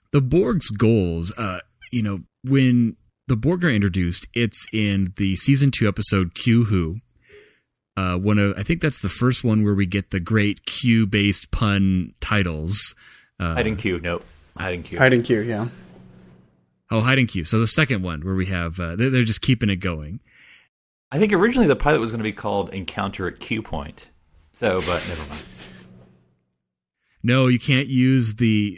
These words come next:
Speaker 1: rejected titles of our first episode, Philip. That doesn't, that doesn't work. <laughs> But anyway, Q flings the Enterprise with a flick of his finger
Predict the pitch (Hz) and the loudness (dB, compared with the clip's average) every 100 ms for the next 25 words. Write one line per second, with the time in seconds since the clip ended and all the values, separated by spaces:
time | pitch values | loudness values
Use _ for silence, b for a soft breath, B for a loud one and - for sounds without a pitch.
0 | 135 123 107 107 120 - 120 107 - 113 | -2 0 2 2 0 2 -2 0 0 2
1 | 104 104 101 95 95 - 120 117 - 110 | 2 2 0 0 0 0 4 4 2 -4
2 | 101 - - 87 87 85 - 92 82 80 | -4 -2 0 0 -2 -4 -6 -6 -4 -6
3 | - 90 87 98 92 101 90 - 90 - | -6 -6 0 0 2 0 -4 -4 -6 0
4 | 92 87 87 87 73 69 - - 139 - | 0 0 -2 -4 -6 -8 -10 0 0 0
5 | - - - - 170 - 170 - 92 87 | -16 -14 -12 0 0 2 -6 -2 -4 -2
6 | 143 202 127 101 101 - 170 185 180 - | -2 0 2 2 0 -2 0 2 0 0
7 | 151 156 156 131 117 113 107 110 95 101 | 2 2 2 2 4 2 2 0 2 2
8 | 98 110 101 - - 139 - 123 120 - | 2 0 -2 -4 -2 0 0 0 0 0
9 | 107 98 95 95 98 | 0 2 2 2 0